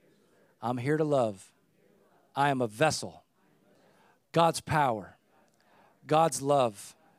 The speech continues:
God's compassion, his goodness, his forgiveness, they flow through me. I am a powerful force for good. In Jesus' name,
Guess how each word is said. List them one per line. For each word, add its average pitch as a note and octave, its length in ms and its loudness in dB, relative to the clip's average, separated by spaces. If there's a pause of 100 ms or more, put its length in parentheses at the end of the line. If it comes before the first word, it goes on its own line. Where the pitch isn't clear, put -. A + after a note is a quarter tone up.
(540)
God's E3 240 2
compassion, D3 720 -4 (960)
his F3+ 260 0
goodness, D3 760 -2 (680)
his G3 240 0
forgiveness, E3 880 -2 (680)
they E3+ 120 4
flow F3 380 2
through D3 240 -4
me. A2+ 300 -6 (1000)
I A3 280 6
am F#3 280 0
a D#3+ 180 2
powerful D4+ 800 4
force G3 580 0 (1700)
for D#3+ 200 -2
good. B2 460 0 (680)
In E3+ 220 0
Jesus' C#3 540 -2
name, G2+ 240 -6